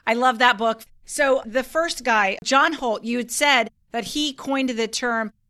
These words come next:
unschooling because he didn't like the way public school was. Do you happen to know what he didn't like?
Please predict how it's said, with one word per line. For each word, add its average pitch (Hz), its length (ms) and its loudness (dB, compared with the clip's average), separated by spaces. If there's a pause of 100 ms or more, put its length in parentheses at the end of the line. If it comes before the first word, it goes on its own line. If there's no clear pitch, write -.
(140)
unschooling 214 800 0 (280)
because 226 960 2
he 269 120 -6
didn't 262 160 0
like 226 180 2
the 220 60 -6
way 208 100 -2
public 202 320 -8
school - 240 -8
was. 185 240 -6 (240)
Do 254 120 -6
you 294 160 0
happen 403 380 -2
to 262 140 -2
know 233 280 0
what 220 240 -2
he 226 180 -8
didn't 214 320 -4
like? 190 440 -4